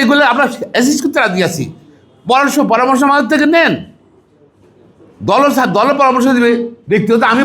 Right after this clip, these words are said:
পরামর্শ দিতে পারি। আপনি যদি চান যে আপনি পরামর্শ দিতে রাজি আছি আমরা, আমরা সহযোগিতা করতে চাই সরকারকে। অবশ্যই সরকার দায়িত্ব নিতে হবে আইন শৃঙ্খলা পরিস্থিতি উন্নতি করার জন্য এবং কঠোর ব্যবস্থা নিতে হবে, না হলে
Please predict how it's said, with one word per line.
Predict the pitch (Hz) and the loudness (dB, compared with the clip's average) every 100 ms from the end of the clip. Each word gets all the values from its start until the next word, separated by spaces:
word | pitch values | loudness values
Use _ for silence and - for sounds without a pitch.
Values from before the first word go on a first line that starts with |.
| 247 | 0
পরামর্শ | 220 208 | 0 0
দিতে | 147 180 | 0 -2
পারি। | 165 | -2
আপনি | 156 160 | -2 -2
যদি | 156 | -2
চান | 165 165 | -2 0
যে | 165 | 0
আপনি | 160 160 | 0 0
পরামর্শ | 160 175 | 0 0
দিতে | 156 | 0
রাজি | 185 190 202 | -2 0 -2
আছি | 165 | -2
আমরা, | 110 87 - - _ _ _ | -6 -8 -12 -20 _ _ _
আমরা | 156 196 | -2 0
সহযোগিতা | 240 285 285 226 | 2 2 0 0
করতে | 180 170 | -2 -2
চাই | 160 | 0
সরকারকে। | 160 - 104 90 - _ _ _ _ | 0 -2 -6 -12 -18 _ _ _ _
অবশ্যই | - 311 262 294 | 0 2 2 2
সরকার | 226 233 240 | 2 0 0
দায়িত্ব | 208 202 208 | -2 -2 -2
নিতে | 208 233 | 0 0
হবে | 254 269 - _ _ - | 0 -4 -10 _ _ -4
আইন | 196 208 | -2 0
শৃঙ্খলা | 220 202 220 214 | 2 2 0 0
পরিস্থিতি | 196 190 220 | -2 0 0
উন্নতি | 190 180 190 | 0 0 0
করার | 208 190 | 0 0
জন্য | 220 233 226 - - - - | -2 -2 -4 -8 -20 -16 -6
এবং | 165 175 | -4 0
কঠোর | 220 254 226 | 0 2 2
ব্যবস্থা | 202 - | 0 0
নিতে | 170 160 147 | 0 0 -2
হবে, | 113 - - - _ _ | -4 -8 -16 -20 _ _
না | - 185 | -4 0
হলে | 240 | 0